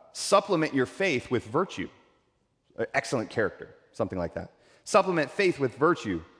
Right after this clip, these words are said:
and virtue with knowledge, and knowledge with self-control, and self-control with steadfastness, and steadfastness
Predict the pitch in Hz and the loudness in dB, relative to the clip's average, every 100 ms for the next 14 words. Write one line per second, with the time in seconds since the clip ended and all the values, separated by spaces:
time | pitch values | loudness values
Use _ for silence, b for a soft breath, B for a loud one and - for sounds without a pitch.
0 | _ 113 104 151 180 139 110 120 131 127 | _ -6 2 2 4 2 0 2 2 4
1 | 98 120 110 131 180 123 - 107 151 139 | 2 2 2 4 4 2 0 -2 0 0
2 | 127 - 156 123 107 - 175 - 127 160 | -2 -2 2 2 0 0 -2 -2 -4 2
3 | 160 110 - 156 156 110 92 - 80 - | 2 2 0 -2 2 2 0 -2 -8 -10
4 | - B B 117 - 226 - 156 147 143 | -16 B B -2 4 4 4 2 2 -2
5 | - - | -6 -12